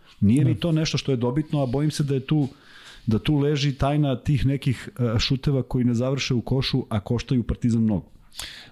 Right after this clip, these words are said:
Speaker 2: Znaš šta, Kuzma, evo, ajde ti sad reci da li sam u pravu, ali evo, ja ću da, da dam jedno mišljenje. Mislim da bi moglo da bude ključno u ovom derbiju to što Zvezdini stranci ranije nisu imali kontakt sa derbijem, a da, da je Partizan domaćin.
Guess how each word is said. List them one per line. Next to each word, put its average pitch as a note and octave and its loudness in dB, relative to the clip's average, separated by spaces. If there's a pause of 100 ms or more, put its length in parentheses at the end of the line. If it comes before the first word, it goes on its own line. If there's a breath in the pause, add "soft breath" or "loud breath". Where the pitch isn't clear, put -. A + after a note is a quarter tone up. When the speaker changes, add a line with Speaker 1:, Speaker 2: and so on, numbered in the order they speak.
Speaker 2:
Znaš G3+ 0
šta, - -2
Kuzma, C#3 2
evo, C#3 0
ajde C#3+ 0
ti D3 -2
sad B2+ -2
reci C3 0
da B2+ 0
li C3 0
sam B2+ -2
u A#2 0
pravu, B2+ 0
ali A#2 2
evo, A#2+ 0
ja C3 -2
ću - -8
da, A2+ 0
da A#2 -2
dam A#2 0
jedno A2 0
mišljenje. G#2+ -2 (120)
Mislim D#3 2
da A3 4
bi C#3+ 4
moglo D#3 4
da B2+ 0
bude C#3 0
ključno - -2
u - 4
ovom A#2 2
derbiju A#2+ 0
to C#3 -2
što - -2
Zvezdini C3+ 2
stranci G#2 -2 (500)
ranije B2 2
nisu B2 0
imali A#2+ 0
kontakt A2+ -2
sa A2+ 0
derbijem, B2+ 0
a B2+ -2
da, A2+ 0 (140)
da B2+ 0
je A2 2
Partizan A2 2
domaćin. G2 -2